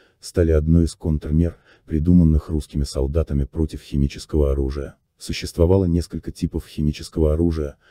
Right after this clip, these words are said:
от просто вредоносных, например, слезоточивого газа, до смертельных, таких как хлор, фосген или иприт.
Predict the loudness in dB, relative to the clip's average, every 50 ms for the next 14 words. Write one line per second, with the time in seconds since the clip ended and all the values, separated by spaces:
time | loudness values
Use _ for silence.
0 | _ _ _ _ _ -12 -12 -8 -4 -4 -4 -4 -2 -4 -2 -2 0 0 2 2
1 | 2 2 0 -2 -6 -10 -12 -10 -8 -8 -6 -4 -2 2 4 4 4 2 0 -6
2 | -10 -6 -4 -4 -4 -2 -4 -4 -4 0 2 2 4 4 2 2 0 0 0 -2
3 | -2 -2 -4 -4 -6 -4 -2 -2 -4 -4 -4 -2 0 0 2 2 0 -2 -4 _
4 | -10 -10 -8 -8 -10 -8 -8 -10 -10 -10 -10 -6 -2 0 0 -2 -2 _ -8 -6
5 | -6 -6 -4 -4 -4 -4 -4 -4 -6 -6 -4 -4 -4 -6 -6 -10 -10 -10 -12 _
6 | _